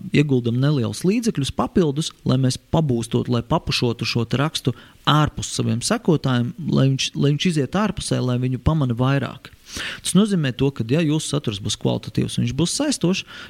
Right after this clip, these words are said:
jums dabiski veidosies šis te sekotāju lokus, un jūs tādā veidā audzēsiet. Tad, tad organika plus neliela reklāma, kas organikai ir vajadzīga, lai izietu ārā no tā sava, mm,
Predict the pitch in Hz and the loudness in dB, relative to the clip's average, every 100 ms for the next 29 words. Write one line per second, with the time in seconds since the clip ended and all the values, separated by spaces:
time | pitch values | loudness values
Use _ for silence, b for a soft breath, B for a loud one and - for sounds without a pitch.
0 | - 131 131 160 143 - 117 135 127 110 | -4 0 2 0 0 -2 0 2 2 -2
1 | 120 110 - - - - - 113 110 110 | -2 -2 -4 -4 -4 -2 -2 -2 -2 -2
2 | 113 117 117 - 120 123 - 123 113 123 | 0 -2 -4 -4 0 0 0 0 0 0
3 | 123 110 127 117 107 - 117 123 123 120 | 0 0 0 -2 -4 -6 -4 -2 -2 -4
4 | B B B B B 120 139 202 285 302 | B B B B B 2 4 4 2 0
5 | 254 B B _ 151 160 190 - - - | -4 B B _ 2 2 2 -2 -8 0
6 | 139 156 139 117 123 180 240 196 139 - | 2 2 2 0 0 0 2 0 0 -4
7 | - 139 143 135 120 117 110 160 240 151 | -2 0 0 -2 -2 -2 -2 0 -2 -2
8 | 120 127 143 147 120 123 156 139 113 113 | -2 0 2 2 2 2 0 0 0 -2
9 | 110 113 - 127 120 - 123 117 117 113 | -2 -4 -2 0 -2 -2 -2 0 -2 -2